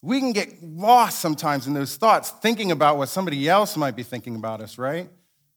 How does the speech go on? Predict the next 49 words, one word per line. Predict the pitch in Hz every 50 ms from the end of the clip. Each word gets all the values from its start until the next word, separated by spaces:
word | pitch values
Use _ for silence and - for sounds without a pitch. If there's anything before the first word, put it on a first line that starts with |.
| _ _ _
But | - 120
sometimes | - 170 165 170 165 147
we | 147
need | 143 135 127
to | 110
stop | - - - 160 143 120 117 123 _ _ -
and | 110
come | - 143 143
back | 139 127 123
to | - 113
the | 104
point | - _ 139 123 104 110
and, | 107 110 110 110 - _ -
and | 107 101
say, | - 113
"Where | 98 95 104 - 110 127 147 151
are |
we | 139 139 135
at | 135 117
with | 113 101 _
God? | 135 143 127 107 110 101 - _ _ _ _ _
What | 123 117
does | 110 107
he | - - 160 156
think? | - - 107 110 104 - _ _ _ _ _ _ _ _ _ _ _ _
And | 120 113
does | 107 120 110 -
he | - 135
see | - - 113 107
the | 107 104 107
real | 101 104 104
me?" | 104 113 127 113
Well, | 92 101 107
the | 104 113 123
answer | 147 143 - 113
is | 107
yes. | 156 180 143 95 - _ _
He | _ 131
knows | 135 143 175 196 160
you. | 104 95 92
He | 107 117
knows | 127 151 165 160 160
your | 139
heart. | 107 98 92 92 92
He | 107
knows | 123 147 156 147 -
where | 107 101
it | 92
is. | 92 101 107 113 _